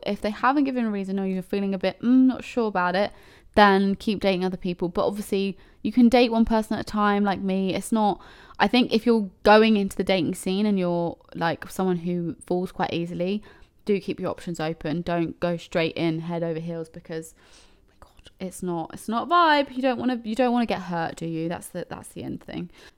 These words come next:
This is a good one, actually. "It's just so hard to bring up my needs and boundaries." Needs and boundaries are really important to set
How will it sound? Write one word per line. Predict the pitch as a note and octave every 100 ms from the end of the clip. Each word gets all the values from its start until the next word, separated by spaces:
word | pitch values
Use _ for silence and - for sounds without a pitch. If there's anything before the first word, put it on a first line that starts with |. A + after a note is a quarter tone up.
| -
This | D#4 F#4+
is | B4+
a | C#4+
good | F#3
one, | E3+ F3
actually. | - - D#3+ F#3 - - - _ -
"It's | A3
just | - D#4 -
so | F#4+
hard | - G#3+ G3+ - -
to | -
bring | - G3+ A3
up | - F3+ -
my | F#3 F#3
needs | F#3 G3 F#3+ -
and | F#3 F3
boundaries." | F3+ F3+ F3+ - - F3 - - _ -
Needs | A3 C#4+ D4+
and | A#3 A#3
boundaries | G#3+ G#3+ F3+ E3 D#3+ -
are | F#3+ F#3+
really | F#3+
important | F#3 F3 F3 E3+ F3 D#3+ -
to | - F#3
set | - E3+ B2+